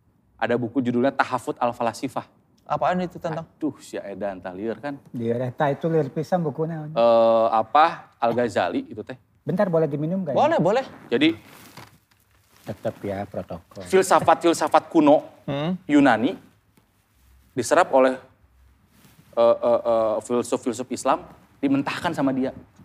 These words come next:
Speaker 3: Waduh, berat ya, Alma.
Speaker 2: Ah, berarti dia meng-, apa?
Speaker 1: Mengcounter.
Speaker 2: Mengcounter.
Speaker 1: Edan.
Speaker 2: Membantah argumen si filsuf Islam.
Speaker 1: Membantah,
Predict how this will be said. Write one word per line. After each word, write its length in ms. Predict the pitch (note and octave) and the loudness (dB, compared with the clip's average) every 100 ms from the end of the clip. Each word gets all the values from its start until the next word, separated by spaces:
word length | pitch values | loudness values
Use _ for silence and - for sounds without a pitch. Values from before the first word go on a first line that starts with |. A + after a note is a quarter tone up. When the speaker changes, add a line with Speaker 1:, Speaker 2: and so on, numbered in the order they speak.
| _ | _
Speaker 3:
Waduh, 540 | - G2 - A#2 E3 | -14 -14 -10 -6 -4
berat 280 | A3+ E3 F3+ | -2 -2 -4
ya, 200 | - G3+ | -6 -6
Alma. 100 | G3 G#3 | -2 2
Speaker 2:
Ah, 100 | D3+ | 4
berarti 500 | E3 C#3+ D#3 C#3 A3 | 6 6 4 4 2
dia 260 | F#3 F3 G#3+ | 4 4 4
meng-, 800 | G3+ F3+ E3+ E3+ E3+ E3+ E3+ E3 | 4 2 2 -2 -4 -4 -4 -2
apa? 240 | D#3+ G#3 | 0 0
Speaker 1:
Mengcounter. 280 | G3+ D3 D#3 | -2 0 2
Speaker 2:
Mengcounter. 540 | G3 G3+ G3+ F#3+ G3 E3 A2+ G#2 - _ _ _ _ _ _ _ _ _ _ _ _ | 4 6 6 6 6 6 4 -2 -10 _ _ _ _ _ _ _ _ _ _ _ _
Speaker 1:
Edan. 300 | - - G2+ - _ _ | -12 -10 -12 -14 _ _
Speaker 2:
Membantah 720 | D3 D#3 D3+ C#3 C#3 F#3 D3+ | 2 6 6 4 4 2 4
argumen 560 | D3+ C#3 C#3+ C3 F3 | 4 4 2 2 2
si 160 | F3 F3 | 2 0
filsuf 400 | E3 D#3+ D#3 F3+ | 2 0 0 -2
Islam. 400 | F#3 - F3+ C#3 - _ _ _ | -4 -2 -4 -4 -12 _ _ _
Speaker 1:
Membantah, 720 | F3 E3+ D#3+ D3+ F#3+ G#3+ - | -6 2 2 4 0 -2 -12